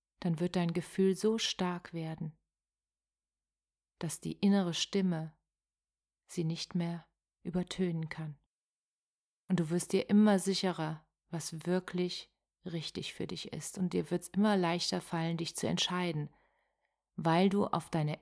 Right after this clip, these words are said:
erste Stimme hörst, auf deine Intuition, auf den ersten Impuls.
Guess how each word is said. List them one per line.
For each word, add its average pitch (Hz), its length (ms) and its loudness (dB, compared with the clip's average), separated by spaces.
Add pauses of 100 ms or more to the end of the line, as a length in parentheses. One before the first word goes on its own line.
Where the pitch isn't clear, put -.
erste 196 540 0
Stimme 170 500 0
hörst, 151 340 -4
auf - 140 -8
deine 160 260 0
Intuition, 170 800 0
auf 175 140 -4
den 160 160 0
ersten 170 480 0
Impuls. 160 680 -4